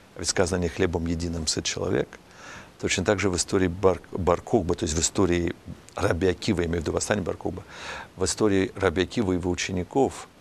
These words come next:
на тридцать третий день он нашел новых учеников. Один из этих учеников, Раби Йох-, Раби Шимон бар Йохай, он открыл не только то, что другие раскрыли, безусловно, ус-, письменную Тору, объяснили ее, я имею в виду устную Тору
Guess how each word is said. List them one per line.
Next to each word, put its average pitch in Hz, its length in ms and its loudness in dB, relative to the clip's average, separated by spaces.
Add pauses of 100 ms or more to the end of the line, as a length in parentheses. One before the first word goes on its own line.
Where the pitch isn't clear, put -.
(340)
на 90 80 -6
тридцать - 360 -2
третий 92 300 0
день 82 360 0
он 101 180 2
нашел 87 340 0
новых 87 380 0
учеников. 85 680 -6 (580)
Один 131 480 4
из 120 180 4
этих 101 280 0
учеников, 90 800 0 (580)
Раби 90 240 2
Йох-, 90 320 4
Раби 87 320 4
Шимон 92 220 2
бар 87 160 4
Йохай, 92 600 2 (600)
он 95 240 2
открыл 98 640 2 (300)
не 98 100 -6
только 98 280 0
то, - 80 -2
что - 180 -2
другие 87 400 2
раскрыли, 90 420 0
безусловно, 87 440 2
ус-, 135 240 2
письменную 139 460 2
Тору, 87 280 2
объяснили 87 440 0
ее, 87 140 4
я - 180 -2
имею 92 120 2
в 82 40 0
виду 98 120 2
устную 95 300 2
Тору 90 240 2